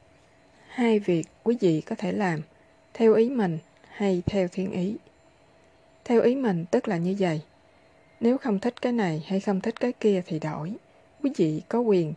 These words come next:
chiều lòng mình. Theo thiên ý nghĩa là ta không màng, chuyện gì tới thì ta làm.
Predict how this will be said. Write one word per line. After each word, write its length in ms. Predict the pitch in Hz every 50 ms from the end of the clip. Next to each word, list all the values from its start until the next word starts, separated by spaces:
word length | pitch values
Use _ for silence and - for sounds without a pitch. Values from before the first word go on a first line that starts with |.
| _ -
chiều 260 | - 185 170 156 151
lòng 240 | 160 160 156 156 156
mình. 180 | 160 156 151 151 - _ _ _ _ - _ _ _ _ _ _ _ _ _ _ _ _ _ -
Theo 180 | - 240 233 226
thiên 180 | 226 233 220 -
ý 200 | - 226 220 233
nghĩa 300 | 269 302 311 277 214 185
là 340 | 220 226 208 185 170 156 151 -
ta 120 | - 202 202
không 260 | - 220 208 202 196
màng, 200 | 185 170 156 165 170 _ - _ _ _ _ _ -
chuyện 300 | 196 180 151 156 170 185
gì 160 | 190 175 156 -
tới 300 | - 190 180 196 226 269 -
thì 140 | - 196 151
ta 160 | - 180 180
làm. 240 | 170 165 151 147